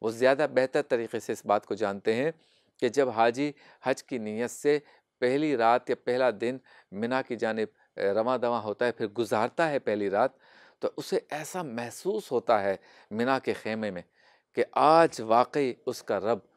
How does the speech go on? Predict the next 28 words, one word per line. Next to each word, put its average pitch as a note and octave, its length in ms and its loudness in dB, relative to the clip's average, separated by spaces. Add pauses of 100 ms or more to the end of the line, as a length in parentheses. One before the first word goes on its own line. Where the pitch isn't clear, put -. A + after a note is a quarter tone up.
(260)
या A2 140 2
वो C3 180 4
अपने C3 340 -2
रब A2+ 120 -4
से - 160 -6
बहुत G2 200 -4
ज़्यादा F#2+ 260 -4
करीब F2+ 340 -8
है। E2+ 120 -10
रब G#2+ 180 -2
तो A#2+ 100 -2
करीब G#2+ 280 -2
है A2 120 0
ही, B2+ 220 -8 (500)
लेकिन B2 320 -2 (260)
हम E3+ 320 2 (280)
मुसलमानों C3+ 580 -4
को, C3+ 100 -8
हम A#2+ 180 -6 (140)
आजिज़ B2 400 -2
बंदों A2 320 -4
को, G#2+ 120 -8
हम G#2 160 -10
गुनाहगारों A#2 560 -2
को, G#2+ 160 -4
हम G2+ 120 -6
सियाकारों A#2 520 0
को A2 220 -2